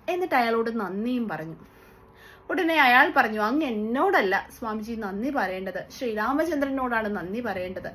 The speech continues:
എന്ന് പറഞ്ഞു. അപ്പോ ഈ സംഭവത്തിന് ദൃക്സാക്ഷിയായി ആ കച്ചവടക്കാരൻ അവിടെ നിൽപ്പുണ്ടായിരുന്നു. അയാൾക്ക് വല്ലാതെ കുറ്റബോധം തോന്നി. അയാൾ സ്വാമിജിയോട്,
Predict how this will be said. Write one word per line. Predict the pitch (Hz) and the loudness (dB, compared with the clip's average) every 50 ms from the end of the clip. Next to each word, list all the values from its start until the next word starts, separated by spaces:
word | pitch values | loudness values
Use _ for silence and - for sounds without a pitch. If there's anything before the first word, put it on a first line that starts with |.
| - - - | -12 -12 -10
എന്ന് | 220 220 214 220 233 240 | -8 -8 -6 -6 -6 -6
പറഞ്ഞു. | 214 175 160 170 - - - - - - - - - - - - - - | -6 -8 -8 -10 -12 -14 -16 -16 -16 -16 -16 -16 -16 -16 -16 0 2 4
അപ്പോ | - 415 - 415 403 | 4 4 4 2 4
ഈ | 381 392 440 466 480 | 4 6 6 6 4
സംഭവത്തിന് | - - 392 285 269 277 320 381 370 370 381 320 339 262 240 | 4 2 2 4 6 6 6 6 4 2 0 -2 -2 0 0
ദൃക്സാക്ഷിയായി | 240 247 - - - - 392 381 392 403 - - - - 370 294 285 262 262 - - | 0 0 -2 -6 -2 2 4 6 6 4 2 -2 -2 2 4 4 4 2 0 0 2
ആ | 320 392 415 403 - - | 2 2 2 2 2 0
കച്ചവടക്കാരൻ | 269 - - 311 294 320 339 330 - 330 294 277 269 247 - | 0 2 0 -2 0 0 0 0 2 2 2 2 0 -2 0
അവിടെ | 233 233 233 247 302 | 0 0 2 2 0
നിൽപ്പുണ്ടായിരുന്നു. | 277 220 208 196 - 233 226 214 196 185 185 185 190 190 - - - - - | 0 -2 -2 -4 -4 -6 -4 -2 -2 -2 -4 -6 -8 -12 -14 -16 -18 -12 -6
അയാൾക്ക് | 359 392 392 381 381 339 | -2 -2 -2 -2 -2 -2
വല്ലാതെ | 294 233 220 233 262 277 277 285 294 294 277 269 | -2 -2 0 0 0 2 2 2 2 2 0 -2
കുറ്റബോധം | 269 - 196 - - - 269 262 277 269 247 240 226 202 | -6 -8 -10 -8 -6 -4 -4 -2 -2 -2 -2 -4 -6 -8
തോന്നി. | 175 175 160 202 - - - - - - - - - - - - - | -10 -12 -14 -16 -18 -20 -20 -20 -20 -20 -20 -20 -20 -20 -12 -2 2
അയാൾ | 370 415 415 349 311 285 | 4 4 6 6 4 4
സ്വാമിജിയോട്, | 262 - 262 240 220 226 247 269 269 247 277 262 247 208 | 2 0 0 0 2 2 2 2 2 2 2 2 2 2